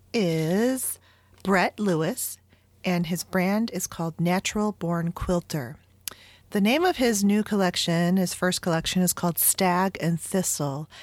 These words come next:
And this is done in all my favorite colors. You know my favorite colors, purple, teal, pink, indigo, magenta. <laughs> It's really beautiful. I love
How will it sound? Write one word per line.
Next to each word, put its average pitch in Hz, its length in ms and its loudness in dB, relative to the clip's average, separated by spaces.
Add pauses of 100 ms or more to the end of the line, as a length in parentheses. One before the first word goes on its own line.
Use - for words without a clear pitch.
(280)
And 190 640 2
this 196 300 -2
is - 160 -2
done 233 500 0 (240)
in 165 260 -6
all 156 140 -2
my 214 180 4
favorite 233 320 0
colors. 202 760 -2 (280)
You 202 200 -2
know 208 120 2
my 214 140 2
favorite 220 280 -2
colors, 185 500 -2
purple, 196 640 0 (340)
teal, 190 640 0 (320)
pink, 196 600 0 (440)
indigo, 190 680 0 (580)
magenta. 185 720 0 (480)
<laughs> - 120 -2 (680)
It's 196 260 2
really 185 220 4
beautiful. 160 600 0
I 165 220 2
love 165 840 2